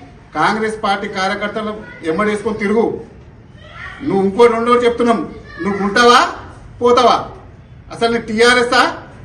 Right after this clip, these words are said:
కాంగ్రెసా? ముందు నీ నిర్ణయం బయట పెట్టుకో. నిర్ణయం బయట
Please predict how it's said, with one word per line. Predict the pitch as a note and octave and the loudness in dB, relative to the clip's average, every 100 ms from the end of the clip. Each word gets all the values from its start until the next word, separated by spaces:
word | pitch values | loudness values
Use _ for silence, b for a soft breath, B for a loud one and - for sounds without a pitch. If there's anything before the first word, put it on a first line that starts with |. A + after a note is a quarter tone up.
| - | -4
కాంగ్రెసా? | G3 A3 A#3 G#3+ G#3 B2+ - - - - - D3+ | -2 2 0 0 -4 -6 -14 -18 -18 -18 -10 -6
ముందు | G#3+ C4+ | -2 -2
నీ | A3 G3 C4 | -2 2 2
నిర్ణయం | C#4 C#4 D4 | 2 2 2
బయట | C4 C4+ C4 | 2 2 2
పెట్టుకో. | C4 C4+ - - - - - - - - - - - - - - - - - D#5+ - - - - - C#3+ | 2 2 0 -2 -12 -20 -20 -20 -20 -20 -20 -12 -10 -8 -10 -10 -12 -10 -10 -10 -8 -10 -12 -16 -8 -6
నిర్ణయం | F3+ A3 A3 | -2 -2 2
బయట | A#3 | 2